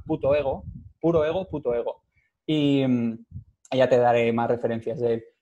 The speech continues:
Y me estaba escuchando justo un audio también ahora de Mentor trescientos sesenta y cinco,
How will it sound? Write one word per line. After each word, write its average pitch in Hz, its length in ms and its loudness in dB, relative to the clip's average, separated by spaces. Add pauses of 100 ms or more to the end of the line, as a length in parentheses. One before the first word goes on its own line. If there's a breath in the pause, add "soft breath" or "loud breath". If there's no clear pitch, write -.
Y 131 220 0
me 127 80 2
estaba 143 200 2
escuchando 151 380 -6
justo 143 300 -6
un 135 180 -2
audio 143 300 -2
también 131 320 0
ahora 131 280 -2
de 120 340 -2
Mentor 120 360 -4
trescientos 127 340 -8
sesenta 160 60 -8
y - 40 -4
cinco, 196 340 -6